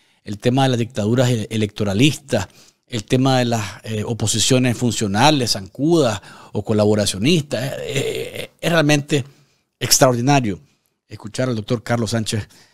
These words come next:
eh, Berzaín. Déjeme hacer una pausa comercial antes de ir a la pausa. Nacatamal Nica está esperando que usted...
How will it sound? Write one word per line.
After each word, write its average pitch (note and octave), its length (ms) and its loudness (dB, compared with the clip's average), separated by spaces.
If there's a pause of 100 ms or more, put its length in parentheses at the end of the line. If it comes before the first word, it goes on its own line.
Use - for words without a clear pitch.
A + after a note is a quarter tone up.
(180)
eh, - 100 -14
Berzaín. - 460 -4
Déjeme D3 180 4
hacer E3+ 140 2
una F3 160 0
pausa F3 260 2
comercial D#3+ 480 0
antes D#3 240 -4
de C#3+ 160 2
ir B2+ 140 2
a D3+ 40 0
la C3 140 0
pausa. D3 380 2
Nacatamal B2 480 0
Nica C#3+ 340 0 (800)
está A#2 180 -2
esperando D3 360 0
que B2+ 80 -8
usted... C#3+ 360 -2